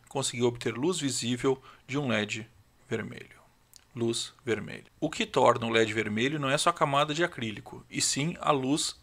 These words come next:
emi-, que emite, uma luz vermelha. Alguns anos depois, surgiram o led amarelo e o led verde.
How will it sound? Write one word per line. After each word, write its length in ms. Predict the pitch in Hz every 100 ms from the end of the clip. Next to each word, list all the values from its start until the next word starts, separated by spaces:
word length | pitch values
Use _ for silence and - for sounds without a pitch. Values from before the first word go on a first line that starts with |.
| _
emi-, 220 | 160 147 123
que 220 | - 147
emite, 500 | 135 101 - - - -
uma 160 | 165 151
luz 440 | 113 113 - - _ _ -
vermelha. 560 | 117 98 - - - - _ _ _ - - - - - - -
Alguns 400 | 113 110 127 113
anos 200 | 117 117
depois, 580 | 156 156 147 190 - - -
surgiram 680 | - 190 127 117 107 101 - -
o 140 | -
led 380 | 117 107 98 - -
amarelo 640 | 147 147 107 117 139 - _ -
e 60 | 202
o 60 |
led 440 | - 110 104 - - - -
verde. 500 | - 101 80 - -